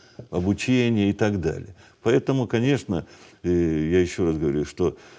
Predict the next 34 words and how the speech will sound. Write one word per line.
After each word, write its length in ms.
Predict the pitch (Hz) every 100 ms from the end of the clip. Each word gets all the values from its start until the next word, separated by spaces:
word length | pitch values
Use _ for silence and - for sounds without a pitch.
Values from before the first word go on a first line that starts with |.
| -
э, 120 | 82 76
немножко 840 | 80 90 98 104 113 120 107 - 101
нам 300 | 101 90 - -
сложно 480 | - 107 104 87 98
было 300 | 82 101 95
в 60 | -
период 340 | 104 101 95
коронавируса, 800 | - 101 104 104 127 95 78 80
потому 400 | - 80 90 90
что 180 | - 87
когда, 460 | 87 85 90 87 80
э, 520 | 80 80 80 80 78
в 20 |
период 400 | - 95 95 87
коронавируса, 840 | - 90 92 92 104 95 90 95 - - - - -
э, 360 | 90 85 60
особо 340 | 87 - 92 95
никто 480 | 95 - 101 92
другие 440 | 80 78 92 95 92
вопросы, 460 | 92 98 95 -
так 160 | 85 90
сказать, 260 | - 90 95
не 100 | 95
решал. 400 | 98 - 85 80
Но 140 | 85
щас, 260 | 85 107 98
так 160 | 95
сказать, 280 | 87 - 87
всё 120 | -
это 160 | 95 95
начинает 540 | 95 90 98 95 87
решаться, 480 | 90 87 127 135 -
и, 40 | 80
конечно, 520 | 87 113 120 85